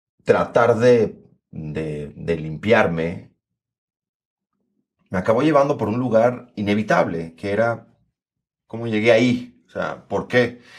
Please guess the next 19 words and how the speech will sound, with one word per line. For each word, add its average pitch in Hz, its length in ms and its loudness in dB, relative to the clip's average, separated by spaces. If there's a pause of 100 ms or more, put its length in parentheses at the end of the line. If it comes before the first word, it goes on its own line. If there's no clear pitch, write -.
(220)
Y - 40 -10
seguramente 151 960 2 (1900)
yo 117 160 4
a 135 40 6
veces 139 200 0
me 117 80 -4
pongo 120 180 0
a - 20 2
pensar 110 240 0
y 110 60 2
digo, 104 160 2
"Ok, 98 200 -4
si - 160 -4
yo 127 60 2
no 143 80 0
hubiera 127 200 0
caído 85 340 0 (260)
en 85 480 -4
esta 101 520 2